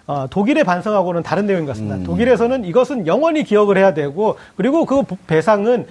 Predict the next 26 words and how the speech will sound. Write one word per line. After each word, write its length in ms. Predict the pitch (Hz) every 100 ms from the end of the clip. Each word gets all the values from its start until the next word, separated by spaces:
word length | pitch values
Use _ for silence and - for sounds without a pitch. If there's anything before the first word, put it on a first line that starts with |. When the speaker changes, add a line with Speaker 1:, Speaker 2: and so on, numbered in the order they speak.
| - -
Speaker 1:
이렇게 220 | 190 208
한다고 360 | 247 302 294 269
해서 160 | 254
그렇게 200 | 180 180
배상이 300 | 160 165 214
끝난 420 | 208 311 339 330 302
게 80 |
아니고, 680 | 247 160 156 156 147 185 135 - _ 156
예, 140 | 131
그리고 280 | 160 190 254 - -
전쟁은 460 | 170 233 285 277
분명하게 460 | 165 190 208 202 185
일으킨 340 | 170 202 170
가해자의 680 | 127 156 185 180 151 160 214 -
잘못이 400 | - 147 196 190
있다. 240 | 131 - 131
그런 160 | 208
건 140 | 247 214 -
다시 180 | - 160
반복을 580 | - 156 208 208 233 214
하-, 40 | 165 226
하면 180 | 254 196
안 160 | 139
된다라고 520 | 202 233 233 185 165
그런 160 | 156 165
건데, 320 | 160 165 233